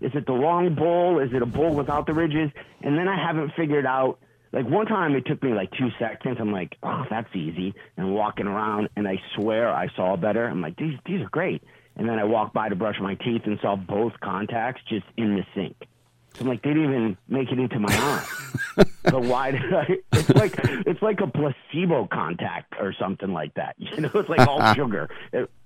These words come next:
Speaker 1: yeah,
Speaker 2: It's completely
Speaker 1: but
Speaker 2: clear.
Speaker 1: and then sometimes I don't know if it, if I, if it's on backwards. And then the other day at my show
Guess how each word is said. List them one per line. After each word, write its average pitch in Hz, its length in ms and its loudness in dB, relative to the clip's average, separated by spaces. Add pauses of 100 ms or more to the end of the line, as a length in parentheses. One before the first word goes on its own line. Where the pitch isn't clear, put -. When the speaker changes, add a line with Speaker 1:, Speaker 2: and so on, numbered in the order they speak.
(120)
Speaker 1:
yeah, 175 460 -2
Speaker 2:
It's 131 160 8
completely 135 560 10
Speaker 1:
but - 100 2
Speaker 2:
clear. 101 480 12 (540)
Speaker 1:
and 165 580 4
then 247 120 4 (140)
sometimes 208 380 2
I 185 120 2
don't 180 240 2
know 175 260 4
if 151 140 -4
it, 160 160 2
if 151 180 0
I, 135 140 2 (100)
if 127 140 -2
it's 139 120 -4
on 147 200 0
backwards. 170 680 -2 (580)
And 156 180 2
then 156 460 0
the 139 160 2
other 180 440 4
day 131 300 -2
at 127 120 -2
my 120 100 0
show 123 500 2